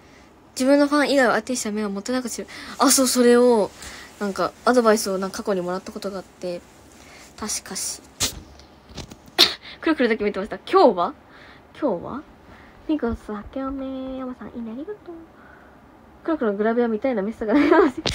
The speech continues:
<laughs> え、でも、くるくるがやりたいグラビアは、なんか、制服みたいなとか、なんか、ちょっと田舎の少女みたいなやつがやってみたい。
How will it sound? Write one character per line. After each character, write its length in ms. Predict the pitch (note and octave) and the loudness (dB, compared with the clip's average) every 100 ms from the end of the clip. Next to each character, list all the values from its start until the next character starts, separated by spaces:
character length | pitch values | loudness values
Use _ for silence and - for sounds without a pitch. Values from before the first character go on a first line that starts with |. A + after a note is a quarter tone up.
| - | -4
<laughs> 280 | - - A#3+ | -8 -4 4
え、 60 | |
で 80 | D4+ | 6
も、 80 | C#4+ | 8
く 120 | - | 8
る 80 | C#5 | 6
く 120 | E4+ | 8
る 160 | B3 G#3+ - | 6 4 0
が 200 | B3 A#3 | 4 4
や 80 | G3+ | 4
り 80 | G3+ | 4
た 140 | G#3 | 2
い 60 | G3 | 2
グ 80 | G3+ | 0
ラ 100 | G3+ | 0
ビ 120 | G3+ | 0
ア 80 | G3+ | 0
は、 120 | G3 | -2
な 60 | |
ん 40 | F#3 | -6
か、 80 | - - - - | -14 -20 -20 -10
制 380 | - G#3+ G#3+ B3 | 0 8 8 8
服 360 | - A#3 A3+ | 2 -6 -6
み 100 | G#3 | -6
た 120 | F3+ F3 | -10 -12
い 60 | |
な 160 | F3 D#3+ - | -10 -12 -14
と 80 | - | -14
か、 280 | F#3 E3+ - - - - - - A3 | -10 -10 -12 -20 -20 -20 -20 -20 -16
な 60 | |
ん 20 | G3+ | -14
か、 140 | - - - - - - - - - - - - - - - - - | -16 -18 -20 -20 -20 -20 -20 -20 -20 -16 -14 -14 -16 -20 -20 -20 -14
ち 240 | - - | -12 -10
ょ 20 | |
っ 40 | - | 0
と 100 | G#3 | 2
田 140 | B3+ | 4
舎 120 | C#4 C#4 | 4 4
の 140 | C4 | 4
少 360 | - B3+ A#3+ F#3+ | 2 0 0 0
女 160 | F3 | -4
み 80 | E3+ | -6
た 80 | E3 | -10
い 20 | |
な 60 | E3+ | -12
や 60 | |
つ 80 | G3 | -12
が 80 | F#3+ | -12
や 60 | |
っ 20 | - | -14
て 100 | G3 | -18
み 60 | |
た 120 | |
い。 40 | G#3 | -18